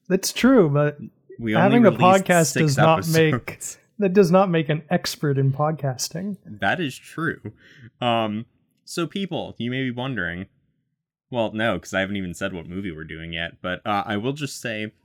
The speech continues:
Speaker 2: this is not the movie sixty-five, uh, which I teased at the end of the last episode. That one's gonna be tough, just getting my brother and sister and me together in a room somewhere. Um,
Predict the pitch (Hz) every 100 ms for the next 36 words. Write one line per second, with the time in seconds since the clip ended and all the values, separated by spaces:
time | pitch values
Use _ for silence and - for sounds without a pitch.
0 | _ 117 113 107 98 90 90 107 - 135
1 | 139 151 - 143 - 170 120 82 78 92
2 | 110 110 - 110 92 92 95 95 - 95
3 | 92 - 87 90 90 87 80 80 - 85
4 | 87 - 82 92 - _ _ _ _ _
5 | 123 160 185 - 175 147 - - 131 -
6 | 110 101 - 98 107 110 98 95 92 95
7 | 104 90 92 - 101 - 95 90 82 87
8 | 92 87 92 85 85 82 85 85 76 78
9 | 82 90 95 117 101 101 101 101 - _
10 | _ _ _ _ - 107 101 90 80 90